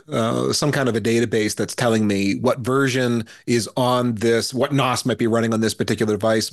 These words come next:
is subject to some kind of vulnerability, and you've got access to that information somehow.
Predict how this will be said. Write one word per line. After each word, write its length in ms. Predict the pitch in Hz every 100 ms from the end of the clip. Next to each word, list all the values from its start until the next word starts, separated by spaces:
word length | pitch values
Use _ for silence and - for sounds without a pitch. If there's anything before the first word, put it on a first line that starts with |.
| -
is 160 | 117
subject 340 | - 117 110 -
to 180 | 107 107
some 320 | - 120 113
kind 280 | 120 110 107
of 280 | 104 110 - - _ -
vulnerability, 1000 | 123 120 113 98 147 135 101 101 98
and 80 | 117
you've 120 | 113
got 160 | - 110
access 360 | 110 110 110 -
to 120 | 107
that 160 | 104
information 520 | 107 101 110 110 - 110
somehow. 360 | 110 98 98